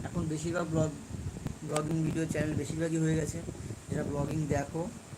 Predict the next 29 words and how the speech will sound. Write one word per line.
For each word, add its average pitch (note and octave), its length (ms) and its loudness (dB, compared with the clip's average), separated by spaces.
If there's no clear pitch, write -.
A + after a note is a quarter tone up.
তারা C#3+ 200 -2
অবশ্যই C3+ 320 0
জানো C3+ 140 -2
যে C3 120 -4
একটা C#3 180 -4
ব্লগ B2+ 140 -2
ভিডিও C3+ 240 -6
শ্যুট C#3+ 160 -8
করতে D3+ 280 -4
গেলে D3 140 0
কতটা C#3+ 220 -4
সময় D3+ 300 -4
দিতে D3 140 -6
হয়, C#3+ 160 -2
তার C#3 140 -4
পিছনে C#3 300 -4
এডিটিং D#3+ 280 0
করতে D#3+ 240 0
হয়, D3+ 200 0
ভাবতে D3+ 320 -2
হয়, D3 200 0
ভয়েস D3 280 -2
কভার D3+ 240 0
করতে D3 320 -2
হয়, C#3+ 200 0
কোথাও D#3+ 260 0
ঘুরতে D3 340 -2
গেলে D#3 180 4
সেগুলো D#3 340 -2